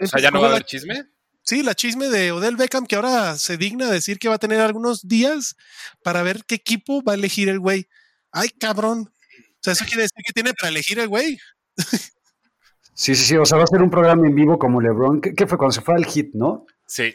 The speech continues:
Speaker 2: Sí.
Speaker 1: The Decision.
Speaker 3: The, The Decision, güey. ¿Qué, qué, qué chingadera es eso? Odell Beckham, por favor, cabrón.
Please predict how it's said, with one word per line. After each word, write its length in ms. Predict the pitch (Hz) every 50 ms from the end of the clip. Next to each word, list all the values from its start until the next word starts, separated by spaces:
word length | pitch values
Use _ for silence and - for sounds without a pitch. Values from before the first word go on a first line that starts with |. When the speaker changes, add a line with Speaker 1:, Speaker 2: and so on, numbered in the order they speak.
| _ _ _ _
Speaker 2:
Sí. 200 | - 160 143 135 - _
Speaker 1:
The 140 | 113 113
Decision. 480 | 110 120 110 - 156 139 123 127 139 -
Speaker 3:
The, 140 | - - - - _ _ 156
The 120 | 127 131 127
Decision, 580 | 135 135 - - 165 170 - - 131 117 110
güey. 140 | 107 110 113
¿Qué, 160 | 110 - 170
qué, 120 | - - -
qué 120 | - - -
chingadera 520 | - - - 220 214 165 131 120 127 135
es 100 | 139 -
eso? 220 | 139 131 - 151 135
Odell 400 | 123 123 123 127 123 151 170 147
Beckham, 300 | 131 147 - 156 151 147
por 180 | - 120 101 -
favor, 400 | - 107 104 107 104 101 98 -
cabrón. 340 | 104 101 101 101 104 107